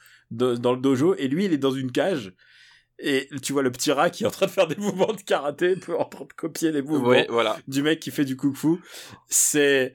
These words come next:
Speaker 1: à hurler de rire. Même à l'époque, genre
Speaker 2: C'est, oui, oui, c'est, c'est what the fuck. Et, euh, et
Speaker 1: C'est, c'est, tu peux pas, genre, avec une scène comme ça, tu, c'est, même G I Jane, c'est, c'est plus, c'est plus sérieux, quoi. <laughs>
Speaker 2: Putain, les traumatismes.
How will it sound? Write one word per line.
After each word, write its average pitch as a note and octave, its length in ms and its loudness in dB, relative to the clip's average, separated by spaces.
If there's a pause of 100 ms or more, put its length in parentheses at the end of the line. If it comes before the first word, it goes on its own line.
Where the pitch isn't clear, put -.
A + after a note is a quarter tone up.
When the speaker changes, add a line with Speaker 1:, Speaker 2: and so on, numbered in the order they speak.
(460)
Speaker 1:
à C3+ 100 4
hurler C3+ 320 4
de A2+ 60 -2
rire. G#2 260 0
Même E3+ 220 2
à D3+ 40 4
l'époque, D3+ 400 0
genre - 260 2
Speaker 2:
C'est, C#3 520 2
oui, D3+ 140 2
oui, D#3+ 180 0
c'est, G#2 680 -2 (480)
c'est - 200 -2
what B2+ 140 4
the C3+ 100 0
fuck. B2 320 -2
Et, D3+ 220 2
euh, A#2 640 2
et G2 100 -2
Speaker 1:
C'est, C#3 440 0
c'est, D3 500 0
tu D3+ 100 -4
peux D#3+ 100 -4
pas, F#3 280 2
genre, C#3+ 140 2
avec C#3+ 120 0
une D#3+ 100 -2
scène F3+ 200 0
comme E3 120 2
ça, F3+ 140 -2
tu, D3+ 140 -12 (240)
c'est, B2 680 2 (480)
même D#3 240 0
G D3+ 180 2
I C#3 120 0
Jane, C#3 240 0
c'est, A2 260 -4
c'est - 140 -8
plus, - 200 -18
c'est - 200 -4
plus G#2+ 260 0
sérieux, G2+ 300 0
quoi. - 140 -10 (680)
<laughs> C#3+ 80 0 (960)
Speaker 2:
Putain, C3+ 140 0
les G#2 120 -2
traumatismes. D3 580 -4